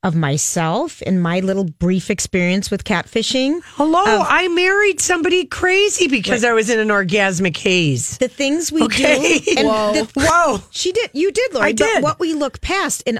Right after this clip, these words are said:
Speaker 1: all these
Speaker 2: Yeah, all
Speaker 1: huge
Speaker 2: these
Speaker 1: red
Speaker 2: red
Speaker 1: si-
Speaker 2: flags that were there for me to see, Deborah Newell, and I was, uh, you know,
Speaker 1: Right.
Speaker 2: thirty-three years old.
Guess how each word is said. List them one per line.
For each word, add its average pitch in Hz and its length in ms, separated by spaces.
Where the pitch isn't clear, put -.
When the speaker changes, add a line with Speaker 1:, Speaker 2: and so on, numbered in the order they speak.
Speaker 1:
all 285 160
these 285 160
Speaker 2:
Yeah, - 140
all 302 200
Speaker 1:
huge 427 200
Speaker 2:
these - 100
Speaker 1:
red 370 60
Speaker 2:
red 349 160
Speaker 1:
si- 277 140
Speaker 2:
flags 254 340
that 208 160
were 214 160
there 214 220
for 214 200
me 262 240
to 330 140
see, 302 480
Deborah 190 380
Newell, 277 420
and 208 100
I 240 120
was, 254 280
uh, 185 400
you 214 140
know, 180 160
Speaker 1:
Right. 208 100
Speaker 2:
thirty-three 262 580
years 240 260
old. 269 420